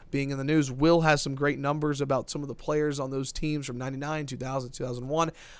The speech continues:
All that and more coming up on the Tech Sideline Podcast, which is brought to you each and every week by the Fisher Law Firm,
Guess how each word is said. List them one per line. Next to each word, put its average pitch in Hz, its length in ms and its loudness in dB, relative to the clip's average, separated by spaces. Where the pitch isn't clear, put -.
All 185 280 12
that 175 300 8
and 143 100 -2
more 135 280 0
coming 139 320 -2
up 131 180 -4
on 127 120 -4
the 127 60 -2
Tech 123 240 -2
Sideline 117 440 -6
Podcast, 143 640 4
which 135 160 0
is 131 80 -2
brought 165 300 8
to - 120 -2
you 165 120 4
each 165 220 -2
and 147 60 0
every 143 200 2
week 156 200 4
by 139 140 2
the 135 80 -4
Fisher 147 300 -4
Law 139 320 2
Firm, 135 340 -8